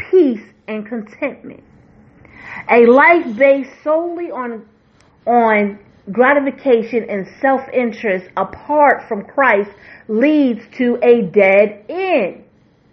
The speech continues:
Pastor Anthony says, "When all of the layers are peeled back, it will reveal an absence of peace. A void that continues to be fed with all sorts of pleasure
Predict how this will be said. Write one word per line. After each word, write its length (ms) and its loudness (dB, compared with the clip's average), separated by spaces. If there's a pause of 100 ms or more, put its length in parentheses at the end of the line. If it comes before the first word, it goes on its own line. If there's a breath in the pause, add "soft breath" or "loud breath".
(360 soft breath)
Pastor 360 -12
Anthony 320 -10
says, 300 -6
"When 340 0
all 600 4
of 180 -2
the 100 -2
layers 540 0
are 120 -4
peeled 460 -4
back, 480 -4 (680 loud breath)
it 220 4
will 300 4
reveal 720 0
an 300 -4
absence 680 -6 (220)
of 180 -6
peace. 480 -2 (2000 loud breath)
A 240 4
void 440 6
that 180 0
continues 680 -4 (120)
to 80 -6
be 240 -8 (160)
fed 400 2
with 200 -4
all 440 2
sorts 340 0
of 120 -2 (260)
pleasure 600 -2